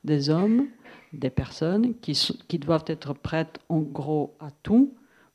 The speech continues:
pour faciliter la vie d'un journaliste ou d'un soldat, normalement quand même un soldat d'un, d'un rang, d'un rang plus haut, pour les aider et pour les, euh,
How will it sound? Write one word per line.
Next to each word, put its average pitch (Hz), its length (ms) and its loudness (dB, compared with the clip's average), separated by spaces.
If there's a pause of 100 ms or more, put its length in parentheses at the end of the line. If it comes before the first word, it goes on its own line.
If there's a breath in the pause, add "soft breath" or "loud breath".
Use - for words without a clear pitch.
pour 190 260 2
faciliter 151 640 -4
la 165 220 0
vie 143 240 -2
d'un 139 260 0
journaliste 135 720 2
ou 143 120 -4
d'un 143 200 0
soldat, 147 560 -4 (880)
normalement 127 420 -6
quand 131 160 -10
même 135 220 -6
un 123 140 -10 (340 loud breath)
soldat 147 360 -2
d'un, 123 380 -2
d'un 135 200 0
rang, 131 440 2
d'un 143 240 2
rang 143 240 4
plus 151 320 2
haut, 185 240 4 (1400 loud breath)
pour 196 480 6
les 151 360 2
aider 175 540 2 (140)
et 165 140 -4
pour 180 360 -4
les, 160 540 0
euh, 139 540 -6